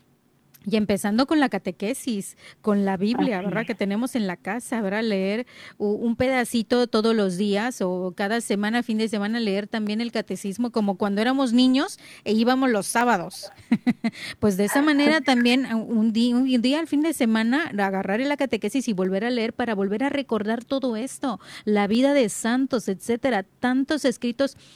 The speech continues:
Speaker 1: tenemos tanta riqueza en la Iglesia Católica que los jóvenes de ahorita ya no la conocen y por eso estamos como estamos, todos perdidos, eh, sin protección, etcétera. Entonces, ahí una tarea muy grande que tenemos nosotros como católicos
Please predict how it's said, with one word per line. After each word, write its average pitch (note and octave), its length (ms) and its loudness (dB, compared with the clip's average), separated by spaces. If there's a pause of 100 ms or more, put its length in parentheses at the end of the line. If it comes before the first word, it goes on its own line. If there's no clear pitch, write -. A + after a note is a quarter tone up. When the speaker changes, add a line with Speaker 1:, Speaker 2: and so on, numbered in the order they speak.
(180)
Speaker 1:
tenemos B3 460 2
tanta C#4+ 460 2
riqueza A#3 500 -4
en B3+ 80 -2
la A#3+ 60 -2
Iglesia G#3 340 -4
Católica G#3 580 -2 (340)
que G#3 380 2 (260)
los G#3+ 300 2
jóvenes C4 340 2
de B3 80 2
ahorita A3 260 -2
ya A#3+ 160 -4
no C4 120 -2
la C4+ 120 -4
conocen A#3 600 -2
y A3+ 40 2
por G#3 160 -4
eso G3+ 140 -4
estamos C4 380 -4
como G#3 180 -4
estamos, A#3+ 520 -6
todos A3 260 -2
perdidos, G#3+ 600 -2 (280)
eh, G3 220 0
sin A3+ 260 4
protección, G3+ 880 0
etcétera. F#3+ 560 -8
Entonces, G#3+ 420 -6
ahí A3+ 300 -2 (240)
una A3+ 300 0
tarea A#3 340 0
muy A#3+ 180 4
grande A3+ 400 2
que - 80 -4
tenemos G3+ 320 -4
nosotros A3 400 -6
como F#3+ 220 -4
católicos G#3 580 -8